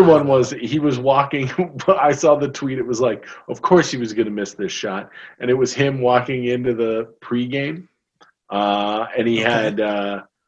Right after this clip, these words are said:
Speaker 2: what is it? Uh, he was playing, was it Young Boy N B A? Uh,
Speaker 1: Oh.
Speaker 2: but he didn't have the headphones in. He was just playing it speakers.
Speaker 1: I totally missed that. Yeah,
Speaker 2: You
Speaker 1: I didn't
Speaker 2: missed
Speaker 1: see that.
Speaker 2: this, <laughs> and then the guy, somebody was like, "Yeah, he was gonna miss this. What an idiot."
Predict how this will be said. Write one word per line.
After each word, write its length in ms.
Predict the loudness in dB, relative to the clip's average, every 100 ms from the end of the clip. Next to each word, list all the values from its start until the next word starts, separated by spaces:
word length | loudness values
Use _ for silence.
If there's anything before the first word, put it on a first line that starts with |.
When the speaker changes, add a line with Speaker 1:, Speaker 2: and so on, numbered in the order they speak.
| _ _
Speaker 2:
what 140 | -8 -8
is 160 | -2
it? 360 | 0 0 -2 -2
Uh, 1120 | 0 2 0 -2 -2 -4 -4 -4 -6 -8 -12 -12 -14 -14 -16 -20 -20 -16
he 140 | -8
was 140 | -8
playing, 840 | -8 0 2 2 0 -2 -2 -4 -8 -16 -10 -2
was 120 | 4
it 180 | 4 6
Young 260 | 4 6
Boy 300 | 4 4 6
N 180 | 4 2
B 220 | 4 6
A? 380 | 8 6 2 -6 _ _ _ _ 0
Uh, 400 | 4 6 6 4
Speaker 1:
Oh. 140 | 4
Speaker 2:
but 100 | 2
he 60 | 0 -4 2
didn't 200 | 4 6
have 120 | 6
the 100 | 6
headphones 480 | 6 4 2 2 4
in. 260 | 4 4 0
He 140 | 0
was 140 | -2 0
just 280 | -2 -2 -2
playing 300 | 0 0 -2
it 160 | -6
speakers. 340 | -10 -2 2 4
Speaker 1:
I 60 |
totally 420 | 4 4 4 4 2
missed 280 | 0 -2 -8
that. 220 | -14 -8
Yeah, 160 | 2
Speaker 2:
You 100 | 4
Speaker 1:
I 40 | 8
didn't 120 | 8
Speaker 2:
missed 180 | 6 2
Speaker 1:
see 60 |
that. 80 | 4
Speaker 2:
this, 160 | 4 4
<laughs> 80 | 2
and 120 | 6
then 180 | 6 8
the 100 | 4
guy, 320 | 4 0 0
somebody 400 | 0 2 4 2
was 160 | 4 6
like, 200 | 4 6
"Yeah, 340 | 6 6 2
he 120 | 0 0
was 140 | 2
gonna 160 | -2 -2
miss 200 | -4 -2
this. 200 | -6 -2
What 120 | -4
an 120 | 0
idiot." 400 | 2 2 2 -4